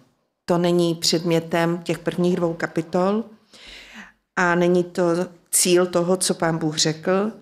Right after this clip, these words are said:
ale že to Pán Bůh udělal. On řekl a stalo se.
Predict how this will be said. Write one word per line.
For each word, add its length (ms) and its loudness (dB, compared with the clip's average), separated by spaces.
ale 420 0
že 160 0
to 180 -4
Pán 320 -2
Bůh 340 -4
udělal. 640 -8
On 200 -2
řekl 720 -2
a 80 -2
stalo 540 -6
se. 380 -8